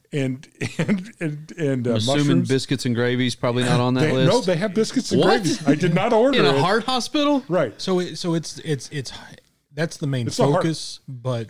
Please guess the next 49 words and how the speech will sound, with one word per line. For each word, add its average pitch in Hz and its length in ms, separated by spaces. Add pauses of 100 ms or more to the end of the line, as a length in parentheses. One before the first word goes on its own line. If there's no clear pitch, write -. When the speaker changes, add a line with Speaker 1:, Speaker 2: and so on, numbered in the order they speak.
(220)
Speaker 3:
it's 139 140
a 113 40
hospital 127 400
of, 120 200
of 117 80 (320)
other 131 180
Speaker 2:
Still, 220 280
Speaker 3:
things, 110 100
Speaker 2:
though, 98 180
Speaker 3:
too. 104 60
Speaker 2:
you 110 100
would 123 140
think, 175 260
like, 101 380
biscuits 139 320
and 139 80
Speaker 1:
Yes. 131 80
Speaker 2:
gravy 143 200
might 135 280
be 139 80
one 139 160
of 127 60
the 117 60
worst 117 300
foods 123 240
for 127 240
you, 185 220
but 131 400
best 123 300
tasting 127 440
breakfast 117 400
food 101 340
Speaker 1:
<laughs> - 40
Speaker 2:
of 156 100 (300)
Speaker 1:
Right. - 120
Speaker 2:
all 185 200
time. 139 140
Speaker 1:
I 151 60
did 170 120
not 202 180
order 175 200
the 156 80
biscuits 139 380
and 131 80
gravy 110 240
'cause 110 200
my 120 160
heart, 123 180
uh, 135 680